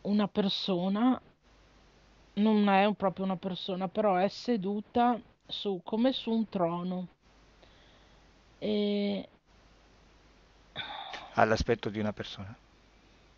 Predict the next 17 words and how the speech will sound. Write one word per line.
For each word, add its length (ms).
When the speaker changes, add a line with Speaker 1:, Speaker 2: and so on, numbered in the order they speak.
Speaker 1:
Sembra 540
un, 520
eh, 480
non 160
riesco 380
tanto 300
a 40
vederla 460
perché 280
non 180
è 80
fisica, 800
Speaker 2:
Aspetta, 120
Speaker 1:
è 600
Speaker 2:
aspetta, 40
aspetta, 360
aspetta. 400